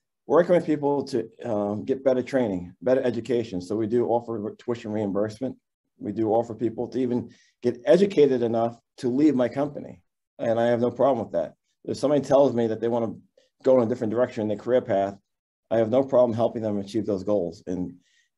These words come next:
and ninety percent of the time, they still stay with me, but they like the option that I'm willing to help them.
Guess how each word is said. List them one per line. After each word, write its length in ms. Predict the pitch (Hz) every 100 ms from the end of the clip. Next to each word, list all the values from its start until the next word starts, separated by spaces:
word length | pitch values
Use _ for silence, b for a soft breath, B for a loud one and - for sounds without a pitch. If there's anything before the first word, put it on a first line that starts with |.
| _ -
and 320 | 139 139 127
ninety 340 | 143 165 156
percent 300 | 151 - 147
of 80 | 131
the 80 | 143
time, 140 | 135
they 80 | 110
still 200 | 107 131
stay 160 | - 135
with 140 | 113
me, 100 | 98
but 120 | 92
they 120 | 110
like 200 | 110 -
the 120 | 123 120
option 320 | 131 - 107
that 120 | 107
I'm 160 | 104 107
willing 240 | 117 110
to 60 | 104
help 220 | 110 -
them. 240 | 62 87